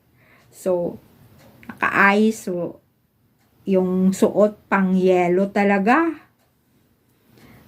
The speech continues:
So, ayan na po, bakit niya isinasali at isi-, isinama pag nagpo-post?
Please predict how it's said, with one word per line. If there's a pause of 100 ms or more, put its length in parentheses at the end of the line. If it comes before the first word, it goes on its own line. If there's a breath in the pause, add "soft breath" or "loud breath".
(160)
So,
ayan
na
po,
bakit
niya
isinasali
at (320)
isi-,
isinama
pag
nagpo-post?